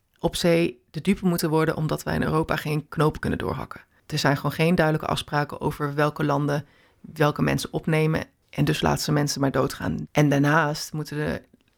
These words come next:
is het belangrijk dat er legale routes zouden komen waardoor, waardoor er überhaupt niemand in bootjes stapt. En dan kun je het nog hebben over echte hulp in landen in Afrika of in Libië om te voorkomen dat mensen überhaupt vertrekken. En dat is heel ingewikkeld.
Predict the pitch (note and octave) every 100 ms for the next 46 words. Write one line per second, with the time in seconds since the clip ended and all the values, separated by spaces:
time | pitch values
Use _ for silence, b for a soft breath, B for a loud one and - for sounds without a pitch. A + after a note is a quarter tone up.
0 | - - D#3 D3+ D3 D3+ D3 E3+ D3+ D3+
1 | - D#3+ D3+ D3+ D#3+ D#3+ - - _ _
2 | - - D3+ D3 D3+ D3+ D3 D3+ D3+ D#3
3 | D#3 - - D#3 D#3 D#3 D#3 D#3 D3+ D#3+
4 | D#3+ E3+ D#3 D#3 F#3 A3 G#3+ - D#3+ -
5 | - b b - D3 D3+ D3+ C3+ C#3 C#3+
6 | C#3+ - D#3 D#3+ D#3 - _ _ - -
7 | E3+ - D#3+ D#3 D3+ D#3 - D#3 D3+ D3+
8 | D#3 D#3 b b - D3 - - C#3 C#3+
9 | D3 D#3 D#3 D#3 D#3 D#3+ - - D#3 -
10 | D3+ D#3 D#3+ D#3 D3+ D3 - D#3 - -
11 | E3 D#3+ D#3+ B B B - D3+ D#3+ D#3
12 | - D#3+ F3+ F#3 E3 D#3+ E3+ F#3 E3+ -